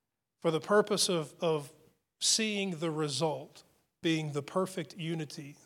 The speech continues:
that is the result of love. I want to pray this morning, and there where you stand, you can simply be in,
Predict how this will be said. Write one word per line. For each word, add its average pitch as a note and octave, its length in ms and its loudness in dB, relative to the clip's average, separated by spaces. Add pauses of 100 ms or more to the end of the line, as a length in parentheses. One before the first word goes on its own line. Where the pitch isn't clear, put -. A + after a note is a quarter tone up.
that D3+ 100 -4
is C#3+ 140 -4
the C#3 120 -6
result C#3+ 480 -4
of C3+ 140 -4 (380)
love. F3+ 460 -2 (1300)
I E3+ 80 0
want A3 160 0
to - 60 -10
pray F3 200 2
this D#3 220 -2
morning, D3 360 -2
and D3 100 -4
there F#3 100 0
where F#3 120 2
you D#3+ 120 -4
stand, D#3 360 2
you F#3 80 -6
can F#3+ 120 -4
simply E3+ 340 -2
be D#3 400 -4
in, D3 220 -2